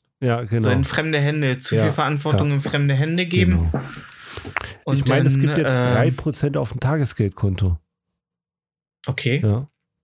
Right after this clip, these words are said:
Speaker 1: Wie viel sind drei Prozent von einer Million, Stefan?
Speaker 2: Äh, dreitausend Euro.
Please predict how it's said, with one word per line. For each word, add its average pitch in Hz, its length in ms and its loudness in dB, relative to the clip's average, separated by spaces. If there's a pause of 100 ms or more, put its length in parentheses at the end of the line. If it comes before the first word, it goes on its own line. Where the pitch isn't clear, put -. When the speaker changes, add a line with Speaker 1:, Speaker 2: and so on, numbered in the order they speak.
(960)
Speaker 1:
Wie 120 100 0
viel 117 120 -2
sind 139 180 -2
drei 135 140 0
Prozent 143 400 -2
von 151 140 0
einer 143 60 0
Million, 147 280 2
Stefan? 165 460 -2 (1700)
Speaker 2:
Äh, 107 520 0
dreitausend 131 680 -2
Euro. 143 380 0